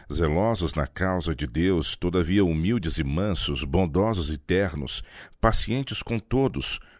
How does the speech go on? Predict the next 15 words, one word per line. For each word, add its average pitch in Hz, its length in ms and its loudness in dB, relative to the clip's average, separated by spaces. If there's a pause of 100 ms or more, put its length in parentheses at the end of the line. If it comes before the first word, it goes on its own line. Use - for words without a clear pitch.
(140)
prontos 131 440 4
a 80 80 4
perdoar 82 680 0
e 82 40 0
manifestando 82 800 0
amor 80 340 2
pelas 73 280 0
pessoas 104 480 -2
por - 240 -2
quem 73 200 -2
Cristo 104 460 -2
morreu, 78 500 0 (480)
não 110 360 0
necessitamos 85 760 -2
perguntar: 69 800 -4